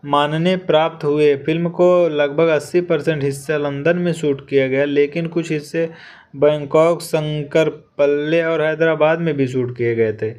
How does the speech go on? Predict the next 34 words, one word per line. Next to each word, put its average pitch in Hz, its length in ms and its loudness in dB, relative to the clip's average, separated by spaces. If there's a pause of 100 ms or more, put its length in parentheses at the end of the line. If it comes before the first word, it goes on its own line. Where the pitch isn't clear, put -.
(440)
इक्कीस 175 340 0
सितंबर 180 380 2
दो 180 140 2
हज़ार 175 160 2
तेईस 170 300 -2
को 170 180 -2
कृति 170 480 0
ने 175 220 -2
जन्मदिन 156 560 -2
के 170 100 -2
अवसर 151 380 0
पर 165 220 -2
टीम 156 300 -6
ने 170 420 0 (480)
एक 165 240 4
कैरेक्टर 151 560 2
लुक 175 280 0
भी 165 140 2
पोस्टर, 160 560 2 (560)
पोस्टर 147 400 2
जारी 135 340 2
किया 131 240 -2
था। 156 180 0
सर्वन-, 156 600 -2 (380)
सर्वानंद 165 680 2
के 170 300 2 (520)
कथित 190 420 0
तौर 170 200 4
पर 160 260 -2
सित-, 139 460 -8
सिन-, 147 600 -8
सितंबर 156 600 0
के 185 200 0
में 120 340 -4